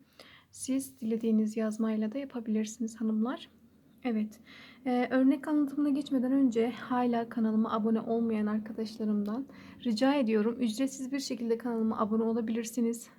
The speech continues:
beğenebilirsiniz, yorum yapabilirsiniz. Böylece bana destek olmuş olursunuz hanımlar.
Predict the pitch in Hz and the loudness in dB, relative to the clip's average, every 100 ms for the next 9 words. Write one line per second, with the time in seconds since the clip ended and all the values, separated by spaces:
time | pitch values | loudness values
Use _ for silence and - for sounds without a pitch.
0 | _ _ 233 226 226 220 220 - 226 220 | _ _ 0 2 2 2 0 -2 -2 -2
1 | 214 - - - - - 247 262 262 269 | -4 -16 -20 -20 -14 -2 2 6 6 6
2 | 269 262 254 262 262 226 226 - - 226 | 4 2 2 0 0 0 0 -6 -2 -2
3 | 214 220 226 220 220 - 247 226 208 214 | -2 -2 0 0 -2 -6 -2 0 0 0
4 | 208 208 - 214 214 226 208 208 247 269 | -4 -4 -2 -2 0 0 0 0 -4 -8